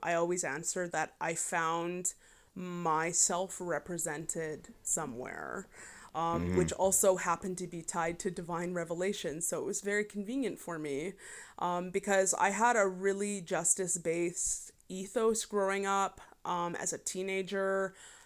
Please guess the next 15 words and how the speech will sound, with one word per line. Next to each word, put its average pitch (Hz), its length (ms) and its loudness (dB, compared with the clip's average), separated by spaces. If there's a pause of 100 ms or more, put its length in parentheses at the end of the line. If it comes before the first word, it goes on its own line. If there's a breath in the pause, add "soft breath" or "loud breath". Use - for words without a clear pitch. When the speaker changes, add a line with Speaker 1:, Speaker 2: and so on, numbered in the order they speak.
(100)
Speaker 1:
my 175 300 0
hobbies 180 640 -2
were 180 480 0
organizing 175 680 -4
protests 190 640 0
against 160 360 -4
the 175 80 -6
invasion 165 680 -6 (100)
in 175 160 -6
Afghanistan 190 1040 0
after - 340 -4
Speaker 2:
Mm-hmm. 170 80 0
Speaker 1:
nine 165 180 0
eleven. 185 760 0 (560 loud breath)
Um, 175 600 -2